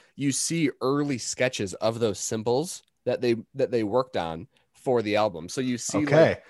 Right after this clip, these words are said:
Speaker 2: So
Speaker 1: he looked
Speaker 2: this,
Speaker 1: at a
Speaker 2: this
Speaker 1: flag
Speaker 2: goes back to
Speaker 1: symbol.
Speaker 2: our who comes up
Speaker 1: I
Speaker 2: with
Speaker 1: know.
Speaker 2: the ideas thing.
Speaker 1: I know, right? That's what I'm saying. You can see the symbols here.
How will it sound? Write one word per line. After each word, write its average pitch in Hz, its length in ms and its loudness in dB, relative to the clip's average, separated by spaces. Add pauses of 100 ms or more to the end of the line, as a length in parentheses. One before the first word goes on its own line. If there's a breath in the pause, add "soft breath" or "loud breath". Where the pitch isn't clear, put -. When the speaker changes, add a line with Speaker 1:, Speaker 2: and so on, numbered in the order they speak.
(120)
Speaker 2:
So - 160 -2
Speaker 1:
he 117 60 4
looked 151 160 6
Speaker 2:
this, 135 100 0
Speaker 1:
at 117 60 -4
a - 40 -12
Speaker 2:
this 143 120 6
Speaker 1:
flag 135 140 4
Speaker 2:
goes 143 200 6
back 135 220 4
to 120 60 2
Speaker 1:
symbol. 127 200 6
Speaker 2:
our 120 140 6
who 123 160 -2
comes 123 280 -2
up 120 120 2
Speaker 1:
I 143 60 4
Speaker 2:
with 135 80 0
Speaker 1:
know. 151 180 8
Speaker 2:
the 143 60 6
ideas 143 340 2
thing. 101 140 -2
Speaker 1:
I 123 100 2
know, 139 320 8
right? 123 260 4
That's 151 160 0
what 151 80 -2
I'm 127 120 -2
saying. 127 420 -4 (280 soft breath)
You 180 140 -2
can 151 160 -2
see 156 300 0
the 156 120 -2
symbols 135 400 -4
here. 127 380 -2